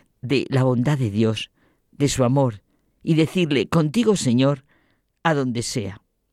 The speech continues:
Es la respuesta de un corazón inundado de gratitud. Y así nos lo presenta en sus comentarios el cardenal Albert Vanoye. Es un jesuita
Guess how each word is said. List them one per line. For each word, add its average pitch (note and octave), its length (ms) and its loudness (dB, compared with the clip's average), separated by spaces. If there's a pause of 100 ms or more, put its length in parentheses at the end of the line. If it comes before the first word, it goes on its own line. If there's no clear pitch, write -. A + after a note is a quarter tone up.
(500)
Es G3 100 2
la B3 120 4
respuesta G3 720 -2 (240)
de D3 140 0
un E3+ 80 -2
corazón D#3 600 0
inundado D3 540 2
de C#3 120 0
gratitud. G#2+ 540 -2 (600)
Y E3+ 120 2
así F3 200 -2
nos B3 160 -2
lo A3+ 140 0
presenta G3 460 0
en F3+ 40 2
sus E3 240 -6
comentarios F3+ 720 0 (480)
el D#3 160 0
cardenal D3+ 640 -2 (480)
Albert E3 560 0 (300)
Vanoye. D3 760 -2 (540)
Es G3 200 2
un F#3 100 0
jesuita C3 720 0